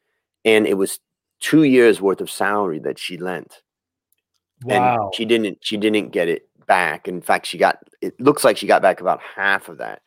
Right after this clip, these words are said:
Speaker 1: But the point is that, you know, she wanted to trust that person. And the people that do this type of stuff are really, really good at it. So, you know, what I say is get to know the person you're investing with. And remember,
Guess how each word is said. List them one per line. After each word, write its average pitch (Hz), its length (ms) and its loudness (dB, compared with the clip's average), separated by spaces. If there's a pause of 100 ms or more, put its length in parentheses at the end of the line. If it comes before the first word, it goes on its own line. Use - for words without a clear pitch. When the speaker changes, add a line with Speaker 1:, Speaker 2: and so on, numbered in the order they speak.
(520)
Speaker 1:
But 107 80 2
the - 60 4
point 143 320 2
is 110 180 0
that, 101 220 0
you 120 100 -6
know, 107 100 -2
she 123 420 -4
wanted 104 400 -2
to 110 80 -10
trust - 400 0
that 101 240 -2
person. 113 460 -4 (120)
And 95 200 -8
the 92 100 -6 (140)
people 147 380 0
that 90 240 0
do 151 200 2
this 98 200 -2
type 90 180 -2
of 82 80 -10
stuff 87 260 0 (540)
are 98 200 4
really, 104 640 2
really 95 560 0
good 87 260 -2
at 71 160 -6
it. - 180 -12
So, 95 340 0 (360)
you 95 100 -6
know, 80 200 -8 (520)
what 107 140 4
I 123 140 4
say 107 260 4
is 90 100 -6 (140)
get 120 320 4
to 143 100 -6
know 104 480 0
the 107 140 -8
person 98 560 -4
you're 87 160 -10
investing 95 640 -4
with. 73 260 -8 (580)
And 104 180 0
remember, 98 640 0